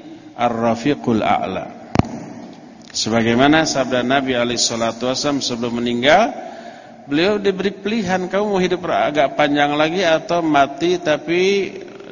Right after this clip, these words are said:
ditempatkan di Ar-Rafiqul A'la?" Beliau menjawab, "Allahumma Ar-Rafiqul A'la." Beliau memberi di Ar-Rafiqul A'la. Ini pertama. Kedua, para syuhada. Ruh para syuhada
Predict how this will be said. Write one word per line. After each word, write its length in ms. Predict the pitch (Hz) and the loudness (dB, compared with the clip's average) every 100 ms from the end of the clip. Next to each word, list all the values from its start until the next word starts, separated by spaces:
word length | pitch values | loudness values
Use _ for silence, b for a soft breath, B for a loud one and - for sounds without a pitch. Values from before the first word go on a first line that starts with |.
| - - | -18 -8
ditempatkan 880 | 135 135 135 127 156 156 156 147 139 | -6 -2 -2 0 0 0 0 0 0
di 80 | 123 | 0
Ar-Rafiqul 800 | 104 113 117 110 127 120 113 87 | 0 0 -2 -4 -8 -6 -6 -4
A'la?" 480 | 82 67 80 - - - - - 92 | -4 -4 -8 -14 -18 -20 -20 -20 -8
Beliau 320 | 110 139 156 | 0 2 4
menjawab, 460 | 156 139 151 - | 2 2 0 -2
"Allahumma 720 | 123 113 113 110 135 135 113 110 | -4 -2 -2 -2 -2 -2 0 -2
Ar-Rafiqul 540 | 104 - 113 110 98 | -4 -4 -6 -6 -4
A'la." 320 | 73 69 73 73 - - - - - - - | -4 -6 -8 -16 -20 -20 -20 -20 -20 -20 -8
Beliau 240 | 117 135 131 | 0 2 2
memberi 240 | 127 139 | 2 2
di 140 | 135 120 | 2 2
Ar-Rafiqul 560 | 110 104 - 110 107 85 | 0 -2 -4 -8 -6 -4
A'la. 320 | 85 82 - | -4 -6 -10
Ini 200 | 98 139 | -2 0
pertama. 440 | 143 131 101 82 - - - - - - - B B B B B B B - - | 0 -2 -2 -6 -10 -18 -20 -20 -20 -20 -20 B B B B B B B -20 -6
Kedua, 360 | 127 131 180 | 0 4 4
para 240 | 196 190 190 | 6 4 2
syuhada. 680 | - 185 170 120 92 - - B B B B B - - - B B B B | 0 0 0 -2 -6 -10 -14 B B B B B -20 -20 -20 B B B B
Ruh 280 | 120 170 170 | 0 2 2
para 280 | 165 165 160 | 4 4 4
syuhada 800 | - 156 156 175 170 202 240 | 0 2 4 4 4 2 0